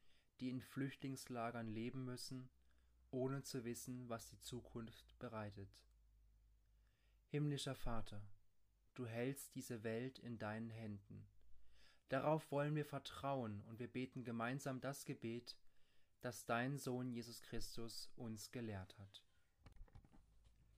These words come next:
Ich lade Sie ein, mit mir gemeinsam das Unser Vater zu beten. Unser Vater im Himmel, geheiligt werde dein Name.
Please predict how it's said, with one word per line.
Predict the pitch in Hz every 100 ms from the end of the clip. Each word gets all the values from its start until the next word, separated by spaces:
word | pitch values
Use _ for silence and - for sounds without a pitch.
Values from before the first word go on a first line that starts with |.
| - - - - - - -
Ich | - -
lade | 143 143 143
Sie | 135 -
ein, | 143 160 165 - -
mit | 139 151
mir | 147
gemeinsam | 143 123 117 131 131 127
das | 123 117
Unser | - 120 123
Vater | 120 110 104 110
zu | - 127
beten. | - 101 98 101 98 _ _ _ _ _ _ _ _ _ _ _ _ _ _ _ _
Unser | - 131 143 143 143 135
Vater | - 107 110 - 110 110 117
im | 131 120
Himmel, | 104 101 92 101 - - - - - - - - - _ _ _ _
geheiligt | 127 113 104 120 131 139 - - - 120
werde | 120 120 117
dein | 117 120 120
Name. | 110 107 101